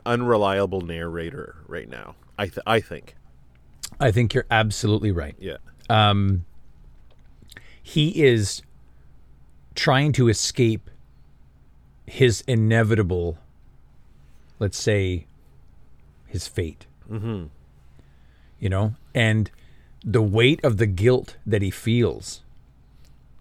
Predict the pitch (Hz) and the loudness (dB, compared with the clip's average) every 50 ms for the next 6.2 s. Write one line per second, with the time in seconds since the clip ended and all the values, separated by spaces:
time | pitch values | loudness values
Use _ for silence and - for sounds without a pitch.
0 | - - - - - - - - - - - - - - - - - - - - | -20 -20 -20 -20 -20 -20 -20 -20 -20 -20 -20 -20 -20 -20 -20 -20 -20 -20 -20 -20
1 | - - - - - - - - - - - - - - - - - - - - | -20 -20 -20 -20 -20 -20 -20 -20 -20 -20 -20 -20 -20 -20 -20 -20 -20 -20 -20 -20
2 | - - - - - 117 113 110 98 107 113 110 117 107 117 117 101 - 135 147 | -20 -20 -16 -8 -2 2 2 2 2 2 2 4 4 4 2 2 2 0 -2 -2
3 | 151 113 - - - 170 165 - - - 214 220 170 139 175 185 - - - - | -2 -6 -6 -4 -2 -2 -2 -2 -2 0 0 0 2 0 0 -2 -2 -4 -6 -6
4 | - - 185 190 196 185 175 160 135 - - 110 131 127 - - - - 156 123 | -4 -2 0 0 0 0 -2 -2 -6 -10 -8 -8 -6 -6 -8 -10 -10 -8 -4 -2
5 | 135 139 139 131 120 - - 143 143 - - 123 117 120 104 92 - 82 76 73 | 0 0 0 0 -2 -4 -4 -4 -4 -4 -4 -6 -6 -6 -8 -10 -10 -12 -10 -10
6 | 67 69 92 - | -8 -6 -6 -6